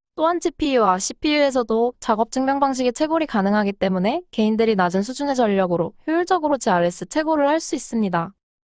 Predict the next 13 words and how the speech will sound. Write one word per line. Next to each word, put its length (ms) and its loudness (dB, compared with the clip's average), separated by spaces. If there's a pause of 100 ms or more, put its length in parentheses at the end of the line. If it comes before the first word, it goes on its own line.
(120)
지알에스는 880 0
피투피 400 -2
모델의 320 2
오픈소스 800 -2
소프트웨어에서 800 0
작동하기 500 -2
때문에 480 0 (100)
거래 260 0
시 280 -8
중간 320 -2
매개체가 380 0
필요하지 440 0
않고 360 -4